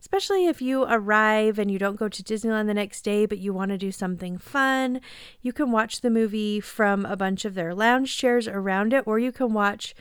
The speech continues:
right from the swimming pool, whatever you want. But it's pretty fun. They also have a little basketball court out there. They have a putting green, and they have fire pits, which is so, just such, like, a fun little touch.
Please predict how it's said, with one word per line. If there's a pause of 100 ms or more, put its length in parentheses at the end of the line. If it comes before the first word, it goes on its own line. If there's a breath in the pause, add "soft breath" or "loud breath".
(320 loud breath)
right
from
the
swimming
pool,
whatever
you
want.
But
it's
pretty
fun. (520 loud breath)
They
also
have
a
little
basketball
court
out
there.
They
have
a
putting
green, (360 loud breath)
and
they
have
fire
pits,
which
is
so, (520)
just
such,
like,
a (140)
fun
little
touch.